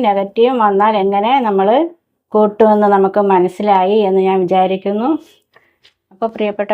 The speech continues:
കൂട്ടുകാരെ, ഏഹ്, ഇത് കണക്ക് ശരിക്കും കുട്ടികൾക്ക്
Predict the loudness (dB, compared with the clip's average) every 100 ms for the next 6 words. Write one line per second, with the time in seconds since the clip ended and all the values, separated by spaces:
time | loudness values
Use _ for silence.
0 | -8 -8 -8 -8 -6 -6 -8 _ _ _
1 | _ _ _ -6 -2 -2 -2 -6 -6 -4
2 | -4 -2 -4 -4 -6 -4 -6 -4 -8 -8
3 | -8 -6 -6 -6